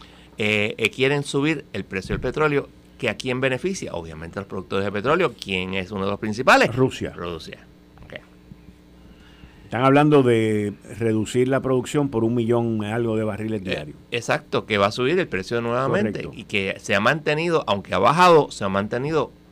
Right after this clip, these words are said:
Speaker 1: en niveles mucho más altos de lo usual. ¿Ok?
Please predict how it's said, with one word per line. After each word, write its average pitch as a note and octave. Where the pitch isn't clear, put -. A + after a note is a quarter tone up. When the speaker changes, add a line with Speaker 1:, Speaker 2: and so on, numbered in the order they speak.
Speaker 1:
en G2
niveles G#2+
mucho F#2+
más A#2
altos C3
de F#2+
lo E2+
usual. -
¿Ok? E3+